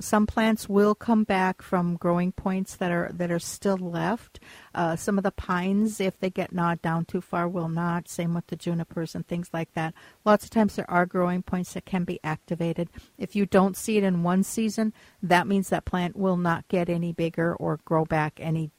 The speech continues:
differently. That's, it's where it is. Uh, I would pr-, I would try to prevent, pr-, um, protect more aggressively if you possibly can, and then maybe think about switching over to things that,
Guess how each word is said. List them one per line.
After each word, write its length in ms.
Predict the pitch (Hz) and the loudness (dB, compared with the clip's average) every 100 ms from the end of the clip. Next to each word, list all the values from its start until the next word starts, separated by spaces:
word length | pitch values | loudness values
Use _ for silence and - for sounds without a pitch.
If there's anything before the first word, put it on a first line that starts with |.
| _ | _
differently. 540 | - 156 175 160 156 151 | -2 -2 -2 -6 -6 -6
That's, 480 | 143 143 - - - | -6 -8 -10 -16 -8
it's 280 | 160 - - | -6 -6 -4
where 240 | 165 156 | -2 -2
it 80 | 151 | -2
is. 340 | 151 151 - - - - - | -4 -4 -6 -16 -20 -20 -14
Uh, 260 | - 156 151 - - _ - | -4 -4 -4 -8 -16 _ -2
I 180 | 196 196 | 4 6
would 240 | 202 208 | 8 8
pr-, 240 | - 214 - | 6 0 2
I 160 | 185 | 2
would 220 | 185 190 - | 4 2 0
try 240 | - 180 | 4 4
to 100 | 175 | 4
prevent, 800 | - 180 170 160 170 175 - 202 | 0 -2 0 0 0 -2 -10 -12
pr-, 220 | - 170 | -4 -2
um, 260 | 165 160 156 | -2 -4 -2
protect 420 | 202 - 220 - | -2 0 -2 2
more 140 | 208 | 2
aggressively 640 | 202 - 185 - 226 233 214 | 2 0 -2 -4 -4 -2 -2
if 160 | 190 | -6
you 80 | 180 - | -10 -12
possibly 520 | - 190 190 196 180 | -4 -4 -2 -4 -4
can, 440 | - - 180 185 202 _ - - - | -4 -4 -2 -2 -4 _ -20 -20 -14
and 220 | - 190 196 | 0 6 8
then 160 | 214 | 8
maybe 220 | 220 226 | 8 4
think 280 | 233 - 214 | 0 0 0
about 300 | 220 196 175 | 0 0 0
switching 480 | - - 214 - 196 | -2 0 0 0 0
over 160 | 190 190 | 0 -2
to 100 | 190 | -6
things 400 | - 196 185 - | -4 -2 -2 0
that, 160 | 175 | -2